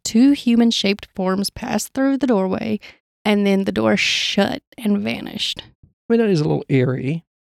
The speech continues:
Speaker 2: Uh, I don't really know what to say about that.
Speaker 1: Me being completely stupid, I would probably be curious, and I would sit there and I'd wait for this doorway to come back, and I would try to go in it, just see what was up. There are black marks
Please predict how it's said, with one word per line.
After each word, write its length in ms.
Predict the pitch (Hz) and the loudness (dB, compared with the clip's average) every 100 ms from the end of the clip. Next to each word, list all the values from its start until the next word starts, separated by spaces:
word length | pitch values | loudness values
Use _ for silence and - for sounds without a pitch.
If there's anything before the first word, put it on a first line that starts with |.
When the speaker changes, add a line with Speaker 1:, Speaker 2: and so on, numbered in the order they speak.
| - | -6
Speaker 2:
Uh, 260 | 110 101 - | -4 -2 -2
I 80 | |
don't 160 | 131 - | -4 -2
really 160 | 135 120 | 0 0
know 100 | 120 | 0
what 80 | - | -2
to 60 | |
say 180 | - 160 | -2 -2
about 240 | 135 117 - | -2 -4 -4
that. 220 | 123 196 _ _ | -6 -6 _ _
Speaker 1:
Me 280 | 247 311 320 | 0 2 2
being 340 | 220 190 208 | 2 0 -2
completely 640 | - 180 - 202 - 190 185 | -6 -8 -2 -2 -2 -6 -6
stupid, 840 | - - _ - 202 - 120 226 - - _ _ - | -6 -8 _ -4 -4 -4 -6 -6 -8 -18 _ _ 0
I 160 | 254 | 2
would 200 | 294 285 | 2 -2
probably 600 | - 202 196 190 185 190 | -2 0 0 0 -2 -2
be 200 | 190 202 | -2 -8
curious, 560 | - 202 196 214 202 - | -4 -2 0 0 -2 -4
and 180 | 208 208 | -2 0
I 100 | 240 | 0
would 120 | 208 | -2
sit 200 | - 190 | -4 -4
there 120 | 202 208 | -2 -2
and 100 | 196 | 0
I'd 200 | 190 196 | 0 0
wait 260 | 196 - - _ - | -2 -4 -12 _ -6
for 80 | 196 | -2
this 180 | 190 - | -2 -2
doorway 420 | 190 190 185 190 | -2 -2 -2 -2
to 80 | 185 | 0
come 240 | 185 185 | 2 2
back, 320 | 196 208 - 196 | 0 -2 -4 -4
and 160 | 190 | 0
I 80 | 220 | 2
would 120 | 233 | 2
try 160 | 190 170 | 2 0
to 80 | 165 | 2
go 200 | 165 - | -2 0
in 120 | 190 | -2
it, 220 | 185 - - _ | -2 -4 -16 _
just 180 | 214 180 - | 2 2 -2
see 220 | - 214 175 | -2 0 0
what 240 | 156 - | -2 -6
was 160 | - - | -6 -4
up. 220 | - - _ _ _ _ _ _ _ - | -6 -10 _ _ _ _ _ _ _ 0
There 260 | 233 285 | 4 6
are 160 | 277 240 | 4 2
black 480 | - 185 202 247 233 | 2 0 2 0 0
marks 520 | 190 185 196 - | 2 4 2 -2